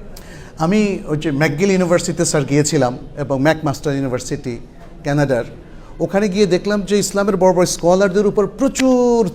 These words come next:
থিসিস, পিএইচডি থিসিস, কিন্তু আমাদের ইউনিভার্সিটিগুলোতে আমরা কতটুকু করেছি? বিশেষ করে আমাদের যারা সালাফ ছিলেন, যারা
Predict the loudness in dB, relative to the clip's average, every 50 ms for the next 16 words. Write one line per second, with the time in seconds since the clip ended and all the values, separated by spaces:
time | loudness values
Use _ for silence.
0 | -2 -2 -2 -2 0 -2 -4 -4 -4 -4 -6 -6 -8 -12 -18 -20 -18 -18 -10 -2
1 | 2 4 4 4 4 4 0 0 0 -2 -4 -4 -4 -8 -8 -8 -8 -8 -8 -12
2 | -16 -16 -16 -16 -16 -18 -18 -18 -18 -8 -4 -2 0 0 2 4 4 4 4 4
3 | 2 2 2 2 2 0 0 -2 -2 -4 -4 -2 0 0 2 2 2 2 2 2
4 | 0 0 0 -2 -2 -4 -2 -4 -4 -4 -4 -6 -6 -4 -6 -8 -10 -10 -14 -14
5 | -14 -14 -16 -16 -18 -18 -14 -8 -6 -2 0 0 0 0 0 0 2 2 2 2
6 | 0 -2 -6 -14 -16 -16 -18 -18 -14 -8 -4 -2 0 0 2 0 0 0 0 0
7 | 0 0 -2 -2 0 2 0 0 0 -2 -4 -2 -2 0 0 -2 -4 -6 -10 -12
8 | -12 -12 -12 -12 -14 -18 -16 -10 -6 -2 0 2 2 2 2 0 -4